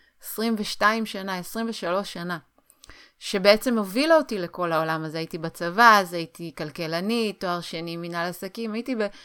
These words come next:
בנתיב אחר לחלוטין, שהוא לא היה הנתיב הנשמתי שלי כנראה. ואז נתקעה בי משאית, על לא עוול בכפי, אני לא הייתי אשמה שם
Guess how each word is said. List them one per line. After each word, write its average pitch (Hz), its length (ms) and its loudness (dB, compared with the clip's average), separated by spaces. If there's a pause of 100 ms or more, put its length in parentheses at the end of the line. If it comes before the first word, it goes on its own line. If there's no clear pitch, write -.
(280)
בנתיב 226 500 4
אחר 320 260 6 (120)
לחלוטין, 190 540 -2
שהוא 233 200 -2
לא 339 100 6
היה 269 180 4
הנתיב 185 360 -6
הנשמתי 180 500 -8
שלי 151 280 -10
כנראה. 151 400 -12 (720)
ואז 233 340 12
נתקעה 254 480 8
בי 302 140 0
משאית, 214 760 -2 (520)
על 196 220 6
לא 240 220 8 (100)
עוול 262 320 12
בכפי, 220 640 2
אני 196 220 2
לא 214 100 2
הייתי 226 280 4
אשמה 202 320 -2
שם 254 160 -4